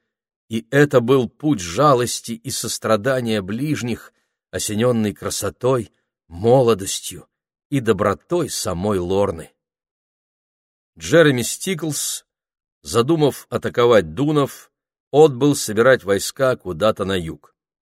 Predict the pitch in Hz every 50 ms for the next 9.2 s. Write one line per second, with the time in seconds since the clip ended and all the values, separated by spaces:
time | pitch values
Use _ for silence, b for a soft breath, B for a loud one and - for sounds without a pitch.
0 | _ _ _ _ _ _ _ _ _ - 104 107 110 104 - 101 95 - 127 120
1 | 113 110 107 107 113 120 117 110 - - - - 98 98 - - 110 104 95 101
2 | 104 104 - - - 107 90 - 110 104 98 92 92 95 95 - - 98 104 113
3 | 117 127 160 139 - - - _ _ _ _ _ _ _ _ _ - - - 104
4 | 92 - 147 135 120 98 - 90 87 92 85 104 101 98 95 92 90 107 107 98
5 | 98 92 92 92 90 90 92 107 123 135 135 110 104 123 117 110 _ _ _ _
6 | _ - 127 156 175 160 185 170 - 214 202 156 113 113 123 127 143 147 139 127
7 | 123 117 101 87 82 113 135 151 143 - - - 135 135 123 - 131 117 110 139
8 | 143 147 147 175 180 160 - - 95 87 92 85 - 90 82 85 87 82 85 87
9 | 82 73 -